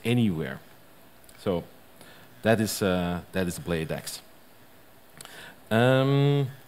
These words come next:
let me go to the last part. I get five minutes, yes. Um, and that is the query builder. So for this demo, I'm going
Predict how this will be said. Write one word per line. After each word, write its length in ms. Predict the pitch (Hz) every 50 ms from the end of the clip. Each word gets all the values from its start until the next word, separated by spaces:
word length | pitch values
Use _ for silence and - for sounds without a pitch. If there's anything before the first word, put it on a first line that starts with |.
| - - - - - -
let 100 | 95 101
me 60 | 104
go 160 | 92 104 107
to 160 | 104 - 120 98
the 160 | 90 87 85
last 500 | 85 87 98 104 123 151 151 - - -
part. 300 | 170 170 170 170 170 - - - -
I 80 | - 98
get 180 | 82 85 -
five 420 | - - - 110 95 82 - - -
minutes, 440 | 101 95 87 82 73 - - - -
yes. 640 | - 73 - - - - - - - - - - - - - - - - - - - - - - - - - - - - -
Um, 1400 | - 98 101 104 107 107 107 107 107 110 110 113 110 110 113 113 113 113 113 113 113 113 113 110 110 110 107 101 - - - - - - - -
and 140 | 95 101 95
that 320 | 98 104 107 - 104 -
is 260 | 101 107 110 92 78
the 200 | 73 87 104 101 - - -
query 460 | - - - 95 101 101 95 87 78
builder. 400 | 67 - 76 76 76 - 69 60 - - - - - - - - - - - - - - - - - - - - - - - - - - - - - - - - - - - - -
So 280 | - - 117 110 110
for 220 | 107 - - 113 104
this 260 | 90 95 160 175 120
demo, 300 | 98 104 98 117 139 151
I'm 180 | - 98 95 95
going 240 | 90 101 101 98